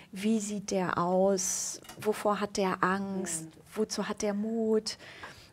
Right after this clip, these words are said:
Speaker 1: Was ist das für ein Mensch?
Speaker 2: Ja, es ist so ein bisschen eine Mischung.
Speaker 1: Mhm.
Speaker 2: Also das Allermeiste passiert wirklich während des Schreibens,
Speaker 1: Mhm.
Speaker 2: weil ich das Gefühl habe, dass einem die besten Ideen wirklich kommen, wenn man schon ein bisschen im Arbeitsprozess drin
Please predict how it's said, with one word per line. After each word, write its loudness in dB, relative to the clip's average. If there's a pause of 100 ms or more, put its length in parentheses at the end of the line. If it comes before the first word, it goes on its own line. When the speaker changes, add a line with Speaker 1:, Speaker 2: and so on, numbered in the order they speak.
(160)
Speaker 1:
Was 0
ist 0
das 0
für -2
ein -2
Mensch? -2
Speaker 2:
Ja, 6 (180)
es 0
ist 8
so 10
ein 12
bisschen 6
eine 10
Mischung. 2
Speaker 1:
Mhm. -6 (220)
Speaker 2:
Also 6
das 8
Allermeiste 8
passiert 4
wirklich 2
während 6
des 0
Schreibens, 2
Speaker 1:
Mhm. -4 (380)
Speaker 2:
weil 6
ich 0
das -2
Gefühl 4
habe, 6 (240)
dass 4
einem 6
die 2
besten 6
Ideen 10
wirklich 8 (320)
kommen, 8
wenn 8
man 4
schon 4
ein 2
bisschen 6
im 8
Arbeitsprozess 4
drin -2